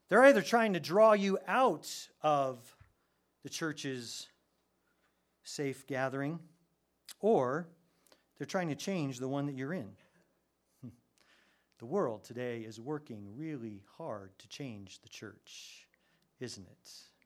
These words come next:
To make you feel bad for believing what it's believed. In fact, uh, someone once said, if you, if you look down through history, primarily in Western history,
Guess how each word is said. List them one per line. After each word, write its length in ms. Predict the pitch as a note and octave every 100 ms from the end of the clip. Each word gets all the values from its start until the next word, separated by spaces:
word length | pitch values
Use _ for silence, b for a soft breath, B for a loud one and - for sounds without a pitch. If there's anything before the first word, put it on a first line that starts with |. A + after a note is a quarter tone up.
| _ _ b b b b b b b b _
To 100 | -
make 180 | C3+ D3
you 80 | D3+
feel 300 | D3 D#3 C#3+
bad 500 | C#3 D#3+ F3 C#3 A#2+
for 320 | - C#3 C3+
believing 640 | A#2+ B2+ C#3+ C#3 C3 B2+
what 220 | B2 C3 B2+
it's 240 | A#2+ -
believed. 420 | - B2 C3+ A2+
In 80 | B2+
fact, 380 | B2+ C#3+ C3+ C3+
uh, 160 | A#2+
someone 300 | A2+ F3 D3+
once 200 | C3+ B2+
said, 220 | - C#3+ B2
if 120 | A#2+
you, 140 | D3+ D3 B B
if 160 | C#3 C#3
you 100 | D3
look 360 | E3+ G#3 E3+ - -
down 420 | D3+ F3 E3+ D#3+
through 220 | D#3 D#3 C#3
history, 400 | E3 D#3+ C#3 C3+
primarily 580 | - C#3+ E3 E3 C#3
in 160 | B2 A#2+
Western 720 | C3 D3+ D3 - A#2+ A2 A2 -
history, 540 | A#2 G#2+ - A#2 A#2